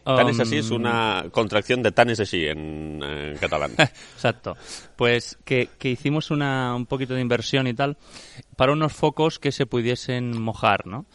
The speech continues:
Speaker 1: Éxito total.
Speaker 2: Éxito total de estos focos que han permanecido,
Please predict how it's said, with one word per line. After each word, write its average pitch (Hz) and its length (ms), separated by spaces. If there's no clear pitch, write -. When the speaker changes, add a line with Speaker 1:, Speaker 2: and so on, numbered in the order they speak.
Speaker 1:
Éxito 120 380
total. 76 220
Speaker 2:
Éxito 123 400
total 101 360
de 101 180
estos - 260
focos 147 500
que 95 680
han 104 160
permanecido, 117 880